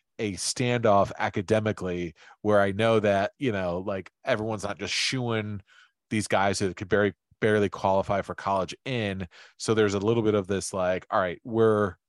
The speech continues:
you know, we're all calling it even Steven on the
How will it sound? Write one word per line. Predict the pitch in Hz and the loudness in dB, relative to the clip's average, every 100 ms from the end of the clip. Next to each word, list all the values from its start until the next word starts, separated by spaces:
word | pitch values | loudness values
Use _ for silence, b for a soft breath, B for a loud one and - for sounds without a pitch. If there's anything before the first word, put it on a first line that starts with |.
| _ _ _ | _ _ _
you | 107 | -8
know, | 92 78 - | -8 -8 -4
we're | 117 104 | 0 4
all | 107 107 | 6 6
calling | - 107 101 98 | 4 2 2 0
it | 95 | -4
even | - 113 92 | -4 -6 -4
Steven | 87 110 98 92 | -4 -2 -2 -2
on | 87 87 | -4 -6
the | 87 | -6